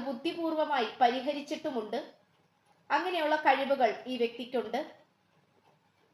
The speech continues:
അതുമാത്രമല്ല, ചില സമയത്ത് സങ്കടം സഹിക്കാൻ പറ്റാത്ത രീതിയിലേക്ക് ഈ വ്യക്തി വരാറുണ്ട്. ആ സങ്കടങ്ങൾ സഹിക്കാൻ പറ്റാത്തതിൻ്റെ പിന്നിലുള്ള നിങ്ങളെക്കുറിച്ചുള്ള ചിന്തകൾ തന്നെയാണ്. അതുകൊണ്ട് ഈ വ്യക്തി ഒരുപാട് അങ്ങോട്ട്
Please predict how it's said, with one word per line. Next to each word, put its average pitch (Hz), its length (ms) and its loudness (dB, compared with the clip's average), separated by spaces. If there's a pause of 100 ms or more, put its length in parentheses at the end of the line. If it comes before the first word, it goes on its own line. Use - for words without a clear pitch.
അതുമാത്രമല്ല, 339 680 0 (140)
ചില 330 120 0 (120)
സമയത്ത് 294 360 -4 (140)
സങ്കടം 320 360 0 (120)
സഹിക്കാൻ 311 460 0 (100)
പറ്റാത്ത 302 440 4 (260)
രീതിയിലേക്ക് 262 680 -2 (200)
ഈ 262 100 -4
വ്യക്തി 247 300 -4
വരാറുണ്ട്. 226 580 2 (800)
ആ 277 80 4 (120)
സങ്കടങ്ങൾ 285 500 2 (120)
സഹിക്കാൻ 269 500 0
പറ്റാത്തതിൻ്റെ 269 680 0 (100)
പിന്നിലുള്ള 254 500 0 (340)
നിങ്ങളെക്കുറിച്ചുള്ള 285 720 -2 (100)
ചിന്തകൾ 269 400 0 (140)
തന്നെയാണ്. 220 480 -2 (1500)
അതുകൊണ്ട് 330 440 0 (200)
ഈ - 80 2
വ്യക്തി 302 280 -2
ഒരുപാട് 339 360 0
അങ്ങോട്ട് 262 420 -2